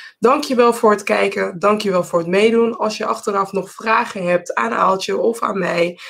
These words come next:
eh, tag ons erin en laat het ons weten. Wat vond je ervan, zeg maar? En als je nog een onderwerp hebt die ik moet bespreken,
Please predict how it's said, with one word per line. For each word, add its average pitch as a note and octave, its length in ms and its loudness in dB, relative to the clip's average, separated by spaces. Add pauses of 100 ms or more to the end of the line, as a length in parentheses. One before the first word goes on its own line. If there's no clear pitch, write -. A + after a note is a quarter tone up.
(240)
eh, F3+ 240 2
tag A3+ 360 0
ons A3 240 4
erin F#3+ 440 -2
en G#3 140 -4
laat A#3 200 0
het G3+ 140 -6
ons G3 180 -4
weten. A3 600 -2
Wat G3+ 220 -2
vond B3+ 240 0
je F4+ 100 -2
ervan, D4 360 -2
zeg F#3+ 220 -10
maar? F3+ 240 -4
En G3+ 420 0
als A#3 300 0
je D4+ 80 -6
nog D4+ 160 -2
een D4 120 0
onderwerp D#4+ 480 2
hebt A#3+ 260 0
die A3 160 2
ik A3 80 -14
moet A#3+ 300 4
bespreken, A#3 680 2